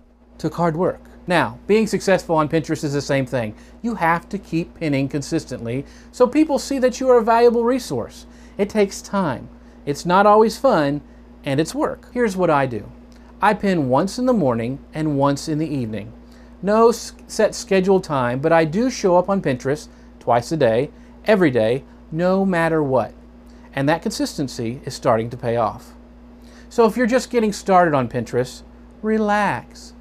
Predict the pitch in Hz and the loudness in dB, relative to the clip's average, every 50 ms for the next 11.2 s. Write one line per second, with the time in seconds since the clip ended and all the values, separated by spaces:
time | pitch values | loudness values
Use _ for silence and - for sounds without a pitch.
0 | - - - - - - - 214 233 277 285 320 294 - - 160 151 143 139 139 | -20 -20 -20 -20 -18 0 2 2 4 4 2 0 -2 -2 -4 -2 -2 0 0 0
1 | 147 160 165 - - - - - - 175 180 190 196 196 - - - - - 196 | 0 -2 -4 -8 -12 -20 -20 -10 -4 -2 2 4 4 2 2 0 -4 -4 -4 -2
2 | 190 190 - - - 175 - - - - 151 123 104 - - - - - - - | -2 -2 -4 -6 -8 -10 -10 -8 -4 -2 -2 -2 -2 -4 -10 -18 -20 -20 -20 -20
3 | - - - - - 139 131 165 175 165 180 170 147 - 190 196 208 214 196 - | -20 -20 -16 -10 -8 -6 -4 -2 0 0 0 0 2 2 2 4 4 2 0 0
4 | 165 147 131 123 120 131 139 147 147 147 - - 220 226 226 214 196 - - 196 | 2 2 4 4 4 4 4 2 2 0 0 0 0 2 2 2 0 0 -2 -2
5 | 190 185 180 165 156 147 131 151 160 156 - - 135 139 180 180 147 139 - - | 0 0 0 2 0 0 2 0 0 -2 -2 -4 -4 -2 0 0 0 -2 -4 -8
6 | - - - - - - 202 214 226 262 277 302 294 285 254 220 196 185 185 190 | -16 -20 -20 -20 -8 -6 -4 -2 0 0 0 0 0 0 0 2 2 2 4 4
7 | 202 208 - - 180 165 151 143 131 - - - 175 170 170 165 139 127 127 123 | 4 2 2 2 2 2 2 2 0 -4 -2 0 2 4 4 2 0 0 0 0
8 | 117 117 113 110 104 113 123 135 - - - - - - 233 226 226 - - - | 0 0 -2 -2 0 0 0 0 -2 -6 -20 -20 -4 0 0 0 0 -2 -2 -2
9 | 226 220 220 - - - 220 226 214 170 120 - - - - - - - - - | 0 0 0 -4 -6 -2 2 4 4 4 2 0 -4 -10 -20 -20 -20 -20 -20 -20
10 | - - 214 247 285 277 226 247 262 277 262 - 269 233 - 180 147 - - - | -6 -2 -2 0 0 0 0 0 2 2 0 0 -2 0 0 0 0 0 -2 -4
11 | 135 143 - | -6 -6 -6